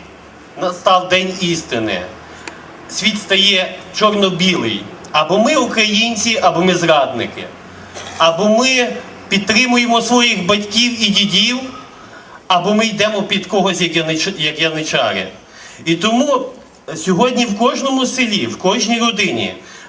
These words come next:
потрібно визначитися, чи вони підтримують, е, цей закон, чи ні. А в першу чергу таким чином треба висловлювати свою думку, то показувати владі, що народ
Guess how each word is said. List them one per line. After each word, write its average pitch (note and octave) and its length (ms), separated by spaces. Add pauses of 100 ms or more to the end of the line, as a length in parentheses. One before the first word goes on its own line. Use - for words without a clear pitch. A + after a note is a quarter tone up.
потрібно G#3 440
визначитися, D3+ 1040 (800)
чи F#3 180
вони A3 580
підтримують, F#3+ 800 (520)
е, D3 380
цей E3+ 240
закон, E3 440
чи E3+ 180
ні. C#3 340
А C3+ 100
в C#3 100
першу B3+ 360
чергу E3 380
таким G3+ 320
чином A3 320
треба G3+ 400 (360)
висловлювати G3+ 640
свою G3+ 800 (640)
думку, G3+ 580 (260)
то E3 120
показувати F#3+ 680
владі, F#3 480
що E3+ 200
народ F3 440